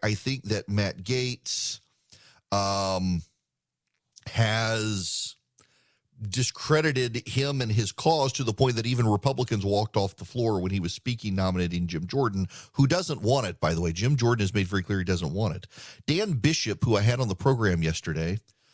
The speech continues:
uh, has flipped to vote for McCarthy, uh, which is a kind of big deal now. Dan Bishop flipping to vote for McCarthy. That's kind of a big,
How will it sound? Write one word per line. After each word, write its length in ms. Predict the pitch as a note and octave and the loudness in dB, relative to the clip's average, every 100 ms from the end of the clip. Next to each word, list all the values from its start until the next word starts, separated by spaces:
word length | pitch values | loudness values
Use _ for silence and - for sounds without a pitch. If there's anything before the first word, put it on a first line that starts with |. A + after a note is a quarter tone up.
| _ _ - | _ _ -2
uh, 440 | G2 G2 G2 G2 | 2 4 4 4
has 220 | G2 G#2+ | 4 2
flipped 580 | - - D3 D#3+ - - | 0 0 0 0 -6 -2
to 80 | - | 2
vote 260 | A2+ B2+ - | 4 2 0
for 180 | A2+ | 0
McCarthy, 540 | G#2+ G#2+ C#3 C#3+ - D2 - _ - - _ F#2+ | 2 2 2 2 -2 -10 -18 _ -20 -20 _ 0
uh, 80 | |
which 300 | A#2+ A2+ - | 2 2 0
is 360 | C3+ B2 - - - | -2 -2 -2 -6 -6
a 80 | G#2+ | -8
kind 360 | - C3+ D3 | -2 0 2
of 160 | C#3+ B2 | 0 0
big 240 | A2 C3+ | -2 -2
deal 240 | A2 C3+ D3+ | 0 2 4
now. 240 | F#2+ D#2+ | 2 0
Dan 300 | E2+ G2+ A2+ | 0 2 4
Bishop 380 | G#2+ A2 - - | 2 0 -2 -8
flipping 500 | - G2 F2 F2 F2+ - _ _ _ _ | -6 -4 -2 -2 -2 -6 _ _ _ _
to 120 | A#2 | 0
vote 280 | F#2 G2 - | 2 0 -2
for 380 | - F#2+ F#2 F2+ | -2 2 2 2
McCarthy. 480 | F2 - F2 A2+ | 0 0 0 0
That's 280 | G#2 G#2 G#2 | 0 0 -2
kind 340 | - - A#2+ B2+ | -4 0 2 2
of 100 | G2+ | 0
a 80 | |
big, 560 | F2+ G2 A2+ A2 A2 F#2+ | 0 -2 -2 -2 -4 -6